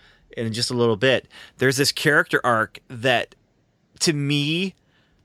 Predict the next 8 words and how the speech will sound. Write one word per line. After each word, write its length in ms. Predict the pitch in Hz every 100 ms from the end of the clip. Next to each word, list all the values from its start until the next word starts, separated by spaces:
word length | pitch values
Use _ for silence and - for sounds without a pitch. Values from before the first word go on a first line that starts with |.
| _ _ _ _ _ _ _ _ -
actually, 280 | 127 151 131
it'd 80 | 120
be 60 |
kind 160 | 117 131
of 60 | 110
fun 200 | 135 113
to 80 |
write 560 | 101 92 110 113 - -